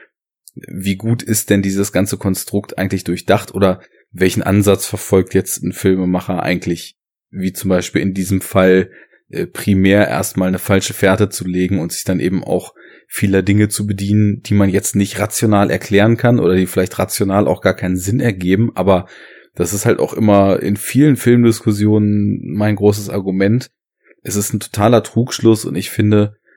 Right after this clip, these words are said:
eine völlig falsche Richtung zu sagen, dass alles auch immer rational Sinn ergeben muss oder erklärbar sein muss.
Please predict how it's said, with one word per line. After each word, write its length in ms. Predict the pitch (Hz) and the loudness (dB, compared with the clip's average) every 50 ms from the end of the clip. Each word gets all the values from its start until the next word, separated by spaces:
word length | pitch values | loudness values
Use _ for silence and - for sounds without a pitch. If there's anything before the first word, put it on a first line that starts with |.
| _ _ _ | _ _ _
eine 100 | - 95 | -6 -6
völlig 440 | - - - - 110 117 117 113 - | -4 -4 0 2 4 4 4 2 0
falsche 440 | - - - 113 120 120 - 107 95 | -6 0 2 2 4 4 2 -2 0
Richtung 500 | 107 - - - - 101 101 98 - 95 | 0 -4 -4 -2 -2 -2 -2 -2 -4 -6
zu 160 | - - - | -8 -8 -6
sagen, 340 | 95 - 101 98 107 110 107 | -2 -2 0 0 2 0 0
dass 120 | 101 - | -2 -4
alles 300 | - - 98 107 107 - | -2 0 0 0 0 -2
auch 160 | - 101 - - | -10 -14 -8 -4
immer 200 | 110 101 95 92 | -2 -2 -2 -2
rational 680 | 90 98 98 - - - 104 98 95 95 98 98 92 | -6 -8 -8 -8 -8 -6 -4 -2 -2 0 0 0 -2
Sinn 240 | 92 95 98 117 - | -2 -2 -2 -2 -2
ergeben 400 | 110 98 98 101 104 98 98 95 | -2 -2 0 0 2 2 2 0
muss 180 | 98 - - | -2 -4 -6
oder 160 | - 92 90 | -4 -2 -2
erklärbar 480 | - - - - - 110 135 113 92 90 | -2 -4 -8 -2 2 2 2 2 2 -2
sein 280 | 87 87 87 87 85 87 | -4 -6 -8 -6 -6 -8
muss. 300 | 90 90 - - - | -8 -8 -10 -12 -14